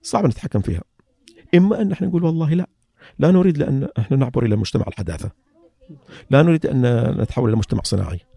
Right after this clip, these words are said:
وخلنا عايشين في، في مجتمع بدائي مثلًا." ومرة ثانية، أنا هذا الآن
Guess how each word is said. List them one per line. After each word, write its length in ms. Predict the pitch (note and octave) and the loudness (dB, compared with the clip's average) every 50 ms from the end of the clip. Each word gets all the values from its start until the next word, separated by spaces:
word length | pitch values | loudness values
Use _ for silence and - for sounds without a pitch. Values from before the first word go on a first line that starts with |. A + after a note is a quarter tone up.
| - - - - | -20 -20 -14 -10
وخلنا 300 | - - - C#3 A#2+ G#2 | -6 -2 0 0 0 0
عايشين 320 | A2+ G#2+ - - C3 A2 | 0 -2 -2 -2 -4 -4
في، 260 | - A#2 A2 G2+ F#2 | -2 -2 -4 -4 -4
في 160 | F2+ - G2+ | -4 -2 -2
مجتمع 320 | G2+ G#2+ F#2 - - - - | 0 -2 -2 -2 -2 -4 -4
بدائي 340 | - F3+ F#3 - - - F#2+ | -4 -6 -6 -6 -6 -8 -8
مثلًا." 240 | F#2 - - - - _ _ _ _ _ _ _ _ _ _ - - - | -8 -10 -10 -14 -16 _ _ _ _ _ _ _ _ _ _ -20 -12 -6
ومرة 240 | - A2+ A2+ A2+ A2 | -4 -4 -4 -4 -6
ثانية، 320 | - - F#2+ G2 G2+ G#2+ | -8 -8 -10 -8 -8 -8
أنا 200 | A2 G#2 F#2 G2+ | -6 -6 -6 -6
هذا 120 | G2+ G2 F#2 | -6 -8 -8
الآن 240 | - G2+ A2 A2 | -6 -6 -6 -6